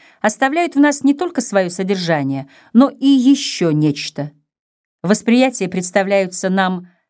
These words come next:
связанными друг с другом в памяти.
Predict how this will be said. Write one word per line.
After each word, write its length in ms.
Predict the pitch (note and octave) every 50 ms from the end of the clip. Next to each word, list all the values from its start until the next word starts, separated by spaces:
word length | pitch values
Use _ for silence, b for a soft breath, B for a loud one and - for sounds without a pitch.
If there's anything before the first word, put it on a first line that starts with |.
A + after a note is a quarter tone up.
| _ _ _ _
связанными 1000 | - - - - A#3+ A3+ C#4 C4 A3 G3 D#3 D#3+ E3+ D#3+ D#3 D#3 D#3 D#3 D#3+ D#3+ D#3
друг 260 | D#3 F3+ F3+ E3+ D#3
с 80 | D#3
другом 360 | D#3 A3 A#3 B3 G3+ G#3 G#3 F#3
в 180 | - - _
памяти. 680 | - G3+ F3+ E3 D3 D3 C#3+ C#3+ - - C#3 D3 D3+